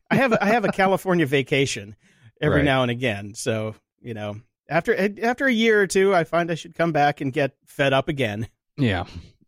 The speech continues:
Speaker 2: Over on Twitter, Thomas wrote and said, "Hey, Jason, remember that episode from the Orville?" And includes a link. Uh, China has started ranking citizens with a creepy social credit system, which we've talked about that a couple times on the show, actually. So,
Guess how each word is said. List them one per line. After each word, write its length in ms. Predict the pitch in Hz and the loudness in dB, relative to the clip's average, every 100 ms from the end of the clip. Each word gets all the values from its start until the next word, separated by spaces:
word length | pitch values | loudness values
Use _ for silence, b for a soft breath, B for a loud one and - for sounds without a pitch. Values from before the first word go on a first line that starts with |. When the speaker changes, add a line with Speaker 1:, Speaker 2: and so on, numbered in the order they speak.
| - | -8
Speaker 2:
Over 340 | 147 147 131 127 | 0 2 4 2
on 140 | 123 | 2
Twitter, 320 | - 240 277 | 2 2 2
Thomas 400 | - 147 139 - | 0 0 0 2
wrote 120 | 127 | 0
and 120 | 113 117 | 0 0
said, 160 | 120 | -2
"Hey, 220 | - 170 | 0 0
Jason, 420 | 139 202 233 135 113 | 2 0 0 0 0
remember 340 | 117 175 180 | 2 2 0
that 240 | 143 131 | 0 0
episode 400 | 131 143 - 151 139 | 0 -2 0 0 0
from 200 | 143 127 | 0 2
the 100 | 123 | 2
Orville?" 520 | 147 208 254 294 262 | 2 2 2 2 2
And 140 | 104 | 0
includes 420 | 101 85 117 101 98 | -2 0 -2 0 0
a 80 | |
link. 320 | 95 117 120 - | 2 0 -2 -8
Uh, 80 | 113 | -8
China 360 | - 120 123 113 | -2 0 2 4
has 140 | 113 | 2
started 300 | - 110 104 | 2 2 2
ranking 320 | 95 110 113 | 0 0 0
citizens 480 | 101 143 131 139 127 | 0 0 0 0 0
with 100 | 120 | -2
a 60 | - | 0
creepy 300 | 180 180 165 | 0 0 0
social 360 | - 151 160 | 2 2 2
credit 300 | 143 151 143 - | 2 2 2 2
system, 460 | 143 - 160 165 - - | -2 2 0 0 -6 -8
which 180 | 101 98 | -6 -2
we've 140 | 202 - | -2 0
talked 200 | 175 - | -2 2
about 220 | 156 - | 0 2
that 200 | 139 131 | 2 2
a 200 | 123 113 | 2 2
couple 220 | 131 113 | 0 -2
times 280 | 85 76 90 | -2 -4 -8
on 80 | - | -10
the 60 | |
show, 260 | - - - | -8 -6 -8
actually. 300 | - - 110 | -8 -6 -6
So, 160 | - | -6